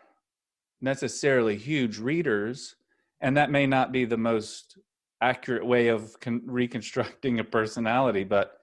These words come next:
it was an experiment. So that when the Deeper South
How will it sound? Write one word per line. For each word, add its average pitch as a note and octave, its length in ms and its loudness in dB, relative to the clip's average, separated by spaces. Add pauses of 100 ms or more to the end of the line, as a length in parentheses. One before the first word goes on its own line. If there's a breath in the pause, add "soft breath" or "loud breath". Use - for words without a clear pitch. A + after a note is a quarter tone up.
(420)
it A#2+ 140 2
was A2 440 0
an A2+ 100 -2
experiment. A2 680 -2 (160)
So D3+ 200 4
that C#3+ 220 2
when C#3 220 4
the B2 100 4
Deeper C3 360 0
South D3 560 0